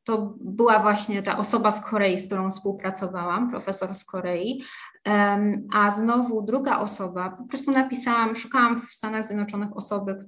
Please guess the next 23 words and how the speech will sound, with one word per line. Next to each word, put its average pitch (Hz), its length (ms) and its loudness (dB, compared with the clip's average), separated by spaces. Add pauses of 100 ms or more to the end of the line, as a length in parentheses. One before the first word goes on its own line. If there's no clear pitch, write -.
(140)
która 208 520 2
zainteresuje 196 560 -2
się 190 140 -6
moim 180 220 -4
projektem 180 600 -2 (440)
i 277 120 0
w 277 40 -4
pewnym 320 320 4
momencie 269 400 4
napisałam 226 960 0
do, 202 1040 0
y, 190 640 -2
doktora, 233 480 0
który 214 280 -2
napisał 208 380 -2
książkę 240 960 0
o 190 100 0
Smart 190 440 -6
City. 185 240 -8 (920)
Przedstawiłam 240 580 2
mu 220 80 0
swój 190 260 -4
projekt, 262 580 -2